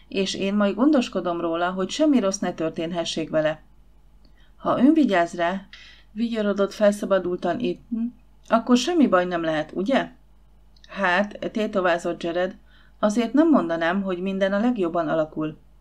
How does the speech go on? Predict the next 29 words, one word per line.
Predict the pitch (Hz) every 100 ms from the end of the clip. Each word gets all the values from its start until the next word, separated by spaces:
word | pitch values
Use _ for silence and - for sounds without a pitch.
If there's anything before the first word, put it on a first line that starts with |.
| - - -
Van | - 269
még | 311 220 185
itt | 175
valami, | 160 160 170 190
ami | - 190
aggaszt, | 170 160 151 156 - - - -
de | 196 214
remélem, | 240 311 262 226 226
hamarosan | 247 302 247 208 226 202
ezt | 269 254
is | 202
sikerül | - 190 175 170
megoldanom. | 170 160 151 151 151 151 151 - - - - - - - -
Robert | 190 214 196 170
arcáról | 170 165 - 180 190
lefagyott | 262 285 202 180 -
a |
mosoly. | 165 160 - 156 156 - - _ _ - _ _ -
„Mi | 277 339
a | 226
gond, | 185 175
uram? | 170 160 160
Talán | 185 220 226
segíthetnénk.” | 233 247 180 156 160 156 156 156 - - - - _ _ _ -
„Persze, | 339 294 196
segíteni | 185 294 254 208 175 165
fogunk”, | - 160 160 160 - -
ígérte | 185 180 170 -
Eden. | 160 165 156 156 160